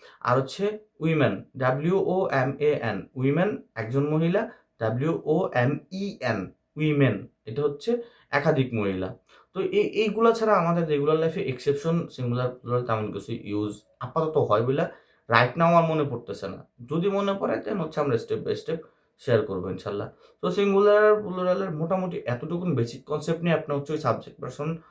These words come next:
আহ, সাবজেক্ট আর থার্ড পারসন সিঙ্গুলার নাম্বারের ঝামেলাটা আর প্লুরাল নাম্বারের ঝামেলাটা মোটামুটি এদিক দিয়ে মিলিয়ে নিতে পারবেন আশা করি ইনশাল্লাহ। সমস্যা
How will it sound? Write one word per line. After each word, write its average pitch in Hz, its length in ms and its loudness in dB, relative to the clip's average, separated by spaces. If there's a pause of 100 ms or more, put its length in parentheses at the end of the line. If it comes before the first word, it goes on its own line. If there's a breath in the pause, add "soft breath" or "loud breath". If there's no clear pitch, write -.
(400 soft breath)
আহ, 110 180 0
সাবজেক্ট 127 380 2
আর 160 80 4
থার্ড 123 220 -4
পারসন - 220 -8
সিঙ্গুলার 151 380 0
নাম্বারের 156 400 2
ঝামেলাটা 127 440 2
আর 143 120 2
প্লুরাল 131 280 2
নাম্বারের 131 420 0
ঝামেলাটা 120 400 0
মোটামুটি 117 420 -2
এদিক 104 200 -4
দিয়ে 104 140 -2 (440)
মিলিয়ে 117 260 2
নিতে 95 240 -4
পারবেন - 300 -8
আশা 92 180 -10
করি 92 160 -6
ইনশাল্লাহ। 117 360 -2 (600 loud breath)
সমস্যা 139 300 2